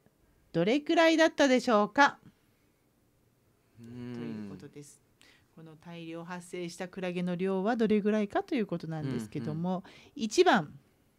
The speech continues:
Speaker 1: 十匹くらいの少量。
Speaker 2: うん。
Speaker 1: 二番、魚入れが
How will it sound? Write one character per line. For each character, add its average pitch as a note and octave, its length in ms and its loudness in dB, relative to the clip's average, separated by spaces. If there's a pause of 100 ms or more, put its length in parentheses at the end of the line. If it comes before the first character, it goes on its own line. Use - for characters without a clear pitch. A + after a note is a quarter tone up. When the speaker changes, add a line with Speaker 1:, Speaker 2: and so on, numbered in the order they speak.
(1600)
Speaker 1:
十 G3 320 -2
匹 A#3+ 280 0
く A#3 120 2
ら G#3+ 160 6
い F#3 80 4
の G3+ 340 4 (380)
少 C#4 500 2
量。 A#3+ 440 4 (420)
Speaker 2:
う A#2 40 -16
ん。 G#2 340 -16 (760)
Speaker 1:
二 B3+ 160 2
番、 G3+ 280 4 (2500)
魚 E4 480 4
入 E4 120 6
れ D#4 140 6
が C#4 320 8